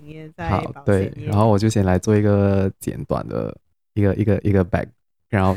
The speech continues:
Speaker 2: 介绍。
Speaker 1: <laughs>
Speaker 2: 所以呢，秀美是读精算系，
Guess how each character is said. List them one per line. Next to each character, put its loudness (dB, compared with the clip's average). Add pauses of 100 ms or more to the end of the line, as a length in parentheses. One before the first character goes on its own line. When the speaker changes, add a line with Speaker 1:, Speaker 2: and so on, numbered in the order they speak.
Speaker 2:
介 0
绍。 0 (280)
Speaker 1:
<laughs> -16
Speaker 2:
所 0
以 4
呢， 2
秀 2
美 4
是 0
读 2
精 0
算 2
系， -2